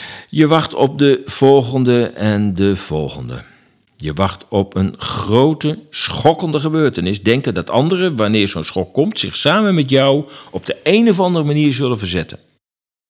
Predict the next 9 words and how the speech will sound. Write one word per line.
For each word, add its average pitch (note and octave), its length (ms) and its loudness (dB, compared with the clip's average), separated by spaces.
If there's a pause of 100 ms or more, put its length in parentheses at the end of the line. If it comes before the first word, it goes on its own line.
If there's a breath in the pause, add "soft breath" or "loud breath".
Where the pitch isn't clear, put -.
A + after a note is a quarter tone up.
(500 loud breath)
U A2 100 2
wilt F2+ 200 0
niet G#2+ 200 2
alleen D3+ 260 2
handelen, D#2 460 -4 (140)
of F#2+ 160 -4
zelfs D2 300 -8
maar G2 140 0
praten. G3 600 -4